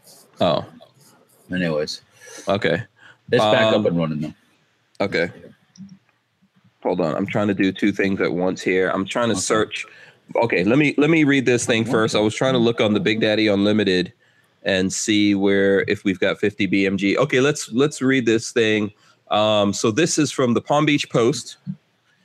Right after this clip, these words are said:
Speaker 1: and it says, "New, more details on who or what was behind the Lake Worth zombie alert." So "What's behind the zombie alert caper in Lake Worth? At the moment, the city has no idea.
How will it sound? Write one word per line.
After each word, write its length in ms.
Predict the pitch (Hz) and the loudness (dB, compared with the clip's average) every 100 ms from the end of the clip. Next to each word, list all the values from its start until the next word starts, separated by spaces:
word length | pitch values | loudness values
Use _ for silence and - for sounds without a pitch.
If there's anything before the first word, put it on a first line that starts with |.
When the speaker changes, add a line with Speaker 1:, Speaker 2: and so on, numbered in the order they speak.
| _ - | _ -4
Speaker 1:
and 100 | 107 | -4
it 60 | |
says, 320 | - 131 117 117 | 0 0 0 0
"New, 440 | 208 269 180 139 | 0 4 4 4
more 240 | - 240 | 4 4
details 760 | 196 220 - 190 170 160 156 - 139 | 4 0 2 2 4 4 2 0 -2
on 200 | 139 135 | 0 0
who 440 | 170 208 156 147 - | 0 2 4 4 2
or 160 | 120 | 0
what 340 | 113 160 151 117 | 2 2 2 0
was 160 | 110 | -4
behind 680 | 123 113 127 127 120 117 104 _ - | -2 -2 0 0 0 -4 -8 _ -14
the 100 | - _ _ _ _ - | -14 _ _ _ _ -4
Lake 260 | 123 156 | -2 0
Worth 260 | 131 131 117 | 0 0 -2
zombie 580 | - 107 135 131 110 98 | -8 -2 2 2 2 0
alert." 520 | 87 87 - - - _ _ _ _ _ _ _ | 0 -4 -8 -16 -20 _ _ _ _ _ _ _
So 640 | - 104 131 117 117 110 113 _ _ _ _ - _ - | -8 0 2 4 4 2 -4 _ _ _ _ -20 _ -2
"What's 240 | 147 160 | 0 0
behind 720 | 170 165 160 160 156 156 147 - | 0 2 4 4 4 2 0 -4
the 180 | 120 | -4
zombie 320 | 120 139 151 147 | 0 0 0 0
alert 380 | 139 139 135 _ - - _ _ | 2 0 -2 _ -20 -20 _ _
caper 420 | - 135 131 123 | -4 -4 0 0
in 180 | 113 117 | 2 2
Lake 200 | 120 123 | 0 2
Worth? 260 | 127 107 - | 2 0 0
At 120 | 113 | -4
the 60 | 120 | 0
moment, 360 | 131 147 151 - | 0 2 0 0
the 80 | |
city 280 | 117 131 131 | -2 0 2
has 180 | 123 107 | 0 0
no 240 | 117 131 | 0 2
idea. 400 | 131 127 123 87 | 2 2 2 0